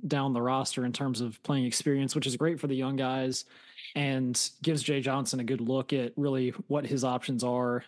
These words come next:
uh, going into the S E C schedules, 'cause I think we have three more weeks of, uh, non-conference.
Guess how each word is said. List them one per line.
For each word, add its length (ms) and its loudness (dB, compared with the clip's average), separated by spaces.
uh, 160 -2
going 320 0
into 260 0
the 120 0
S 180 -2
E 40 -2
C 180 -2
schedules, 600 -2
'cause 140 -2
I 60 0
think 160 0
we 80 2
have 280 -2
three 160 2
more 260 2
weeks 360 -2
of, 320 -2
uh, 140 2
non-conference. 1000 0